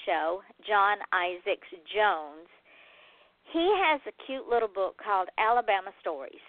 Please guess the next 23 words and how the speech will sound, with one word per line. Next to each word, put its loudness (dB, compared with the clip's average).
and -4
it's -10
only 0
available 0
in -16
Kindle, -8
and -12
it's -14
a -2
book -4
of -6
short -4
stories -4
written -2
through -4
the 0
eyes 0
of -10
a -6
twelve-year-old 0
boy -6
taken -2
from -2